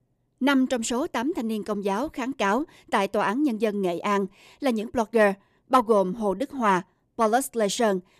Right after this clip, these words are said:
Nguyễn Văn Duyệt, Thái Văn Dung và Trần Minh Nhật. Trong số này, Sơn được giảm án từ mười ba xuống còn bốn năm tù giam.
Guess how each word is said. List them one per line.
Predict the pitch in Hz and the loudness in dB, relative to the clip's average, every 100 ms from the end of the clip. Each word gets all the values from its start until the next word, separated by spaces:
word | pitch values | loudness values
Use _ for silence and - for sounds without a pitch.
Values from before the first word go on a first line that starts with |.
| - | -4
Nguyễn | 233 214 | -4 -4
Văn | 269 220 | -6 0
Duyệt, | 196 180 - _ _ | 0 0 -6 _ _
Thái | - 269 | -4 -2
Văn | 240 | 0
Dung | 196 208 190 _ _ | 2 2 2 _ _
và | 208 202 | 0 0
Trần | 180 - 202 175 | 0 0 2 2
Minh | 196 | 2
Nhật. | 208 - _ _ _ _ _ _ | 0 0 _ _ _ _ _ _
Trong | 277 | -2
số | 240 | 0
này, | 320 240 180 - - | 0 0 -2 -6 0
Sơn | 302 262 | 2 2
được | 214 196 | 0 -2
giảm | 185 220 | -2 -2
án | 220 240 339 | -2 -2 -2
từ | 240 190 | -2 -2
mười | 185 180 | -2 0
ba | 208 214 202 _ | 2 2 2 _
xuống | - 294 | -6 -2
còn | 330 247 196 | 0 0 0
bốn | 190 240 | 0 0
năm | 294 208 | 0 -2
tù | 190 | -2
giam. | 175 208 | 2 2